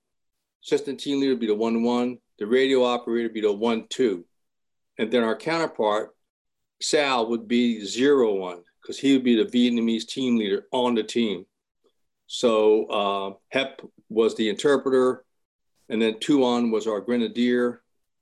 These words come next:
and then, uh, we had Phuc,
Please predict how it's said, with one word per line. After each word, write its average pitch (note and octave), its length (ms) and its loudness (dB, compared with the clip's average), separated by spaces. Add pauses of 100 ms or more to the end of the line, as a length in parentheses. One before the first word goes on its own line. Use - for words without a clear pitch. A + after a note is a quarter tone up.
and A2 200 -6
then, A2+ 380 -2
uh, G2 460 -2 (1400)
we A#2+ 100 2
had A#2 120 2
Phuc, - 340 -2